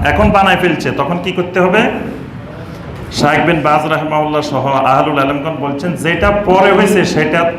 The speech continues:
ফেলে দিতে হবে। আগে কবর ছিল, পরে মসজিদ হয়েছে, মসজিদ ভাঙিয়ে ফেলতে হবে। আগে মসজিদ ছিল, পরে কবর হয়েছে, কবর তুলে ফেলতে হবে।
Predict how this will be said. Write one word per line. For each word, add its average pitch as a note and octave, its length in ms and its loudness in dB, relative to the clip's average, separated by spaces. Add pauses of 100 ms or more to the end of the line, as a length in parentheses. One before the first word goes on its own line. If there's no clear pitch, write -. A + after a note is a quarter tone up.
(140)
ফেলে C#3+ 200 0
দিতে A2 220 -4
হবে। F2+ 320 -8 (760)
আগে D#3 200 2 (100)
কবর E3+ 260 2
ছিল, - 280 -2
পরে F3+ 200 -2
মসজিদ C#3+ 300 -4
হয়েছে, A#2+ 220 -6
মসজিদ D3+ 320 -2
ভাঙিয়ে C3 220 -2
ফেলতে G#2+ 260 -4
হবে। - 400 -8 (540)
আগে E3+ 320 2
মসজিদ F#3 380 -2
ছিল, A3+ 300 0
পরে F#3+ 180 0 (100)
কবর D#3+ 220 2
হয়েছে, D3+ 320 -2
কবর D#3 280 0
তুলে D3 160 2
ফেলতে A#2 280 0
হবে। F#2+ 220 -6